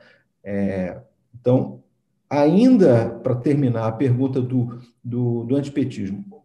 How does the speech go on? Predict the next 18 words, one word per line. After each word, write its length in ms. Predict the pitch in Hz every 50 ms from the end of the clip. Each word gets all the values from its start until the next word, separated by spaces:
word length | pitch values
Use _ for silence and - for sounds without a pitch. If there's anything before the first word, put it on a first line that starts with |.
| _ _ _ _
na 220 | - 127 139 180 220
pesqui-, 380 | - 220 180 - - - 151
numa 200 | 156 175 185 180
pesquisa 400 | - 156 143 123 - - 135 123
que 80 | 127 127
eu 60 | 127
tive 220 | 123 123 135 123 123
acesso, 580 | 117 120 - - 113 113 104 - - - 98
um 180 | 95 98 - 95
banco 280 | 90 117 123 120 120
de 100 | - -
dados, 460 | 92 98 117 131 135 131 120 123 - -
tive 180 | 123 - - - - - - -
como 240 | _ 123 123 120 117
olhar 200 | 107 107 113 113
com 120 | - - 107
mais 200 | 104 101 101 -
calma, 420 | - 117 110 107 101 101 98